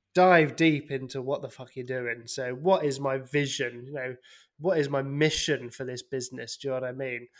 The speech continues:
You know, and really starting to understand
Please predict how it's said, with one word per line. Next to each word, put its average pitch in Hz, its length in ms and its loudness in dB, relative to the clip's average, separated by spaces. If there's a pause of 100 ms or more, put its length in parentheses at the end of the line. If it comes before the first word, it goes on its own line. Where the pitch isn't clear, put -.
(340)
You 139 120 0
know, 131 200 6
and 139 160 2
really 180 320 4
starting 147 420 0
to 147 140 0
understand 139 920 0